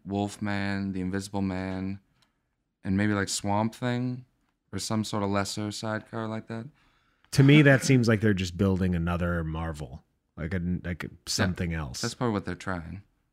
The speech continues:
Speaker 2: My point being that if Ryan Gosling gets sucked into that character and does, like, seven of those movies instead of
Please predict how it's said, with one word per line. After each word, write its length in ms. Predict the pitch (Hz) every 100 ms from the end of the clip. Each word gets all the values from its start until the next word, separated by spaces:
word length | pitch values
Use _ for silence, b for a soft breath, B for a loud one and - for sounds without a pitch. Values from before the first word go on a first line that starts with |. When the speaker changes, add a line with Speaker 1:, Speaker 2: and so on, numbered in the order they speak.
| -
Speaker 2:
My 120 | 110 110
point 340 | - 147 127
being 300 | 117 110 104
that 160 | 95 87
if 240 | 95 -
Ryan 280 | 107 107 117
Gosling 340 | 113 110 104 98
gets 160 | 92
sucked 300 | - 107 -
into 160 | 104 95
that 180 | 92 87
character 440 | - 98 90 90 82
and 120 | 78
does, 240 | 85 80
like, 140 | 82 78
seven 380 | - 92 90 95
of 100 | 82
those 240 | 92 95
movies 420 | 90 95 90 87 73
instead 420 | 87 - 98 92
of 120 | 85